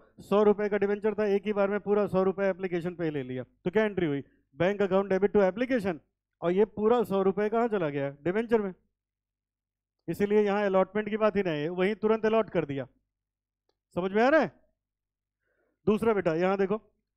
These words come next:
अब यहाँ सौ रुपए का debenture था, सौ रुपए का हम लोग का debenture था, तो अब,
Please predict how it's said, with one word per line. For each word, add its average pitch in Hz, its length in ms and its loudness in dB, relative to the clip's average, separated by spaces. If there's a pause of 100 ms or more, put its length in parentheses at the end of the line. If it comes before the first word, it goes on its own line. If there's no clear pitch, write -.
(320)
अब 190 160 0
यहाँ 196 500 0
सौ 214 260 2
रुपए 220 260 4
का 214 100 0
debenture 214 400 0
था, 202 180 -2 (1400)
सौ 208 260 2
रुपए 208 280 2
का 220 140 0
हम 196 120 -4
लोग 202 140 -2
का 226 100 0
debenture 202 420 -2
था, 151 140 -6 (880)
तो 202 440 2 (1300)
अब, 180 180 -6